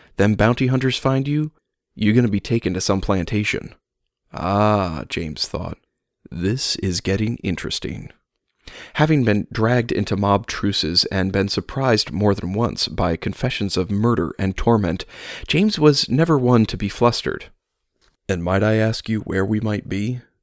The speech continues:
and what the year of our dear Lord is?" "Father,"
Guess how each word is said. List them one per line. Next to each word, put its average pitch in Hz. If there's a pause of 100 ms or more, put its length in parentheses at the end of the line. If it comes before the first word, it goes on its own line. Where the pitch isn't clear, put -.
and 90
what 92
the 92
year 104
of 92
our 92
dear 98
Lord 90
is?" - (520)
"Father," 113